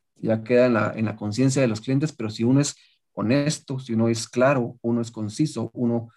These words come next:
explica lo que puede esperar y lo que no puede esperar, em, el cliente ya es decisión de él decir, "¿Me quedo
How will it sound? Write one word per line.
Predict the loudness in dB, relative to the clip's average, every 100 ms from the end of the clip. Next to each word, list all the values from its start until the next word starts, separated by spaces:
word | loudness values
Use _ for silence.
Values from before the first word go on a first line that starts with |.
| _ _
explica | -10 -8 -2 2 4 4
lo | 2 0
que |
puede | -4 0 0
esperar | 0 -4 0 4 4
y | 2
lo | -2
que | -6
no | -6 -8
puede | -6 -6
esperar, | -6 -6 0 0 0 _ _ _ _ -4
em, | 0 0 0 -2 -6 -6
el | -4
cliente | 2 2 4 4
ya | 6 6
es | 2 -4 -6
decisión | -6 -2 2 2
de |
él | 2
decir, | 0 -2 -6 -14 _ _ _
"¿Me | -4 -4
quedo | 0 0 0